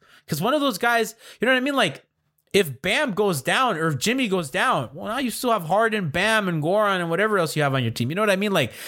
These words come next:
you have some insurance as to what happened to you in the finals last year where Dragic and Bam goes down and you just have no recourse. You're just done. You're dead in the water. You know, you're, you're fighting this uphill battle against Goliath.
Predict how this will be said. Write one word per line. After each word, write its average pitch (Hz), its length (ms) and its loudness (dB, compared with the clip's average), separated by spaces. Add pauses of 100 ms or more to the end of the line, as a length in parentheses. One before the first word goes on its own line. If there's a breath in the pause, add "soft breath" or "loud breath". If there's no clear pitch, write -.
(160 loud breath)
you 135 100 -2
have 262 140 2
some 269 160 2
insurance 170 920 0
as 143 200 2
to 156 60 0
what 165 180 0
happened 175 360 0
to 170 100 -2
you 139 220 2 (300 loud breath)
in 170 100 2
the 160 100 2
finals 165 480 0
last 123 320 0
year 127 160 2
where 120 300 2 (280 loud breath)
Dragic 170 420 0
and 151 120 0
Bam 151 200 2
goes 139 180 0
down 403 200 0
and 294 60 0
you 214 100 2
just 349 180 2
have 294 160 0
no 202 140 2
recourse. 160 600 -2
You're 156 80 -2
just - 300 0
done. 185 260 2
You're 127 80 -4
dead 196 220 0
in 269 80 -4
the 190 60 0
water. 139 520 0 (460 soft breath)
You 143 80 -4
know, 165 60 0
you're, 170 180 0
you're 147 160 0
fighting 208 320 2
this 180 180 -4
uphill 175 320 -4
battle 147 460 0
against 135 400 -2 (100)
Goliath. 135 640 -2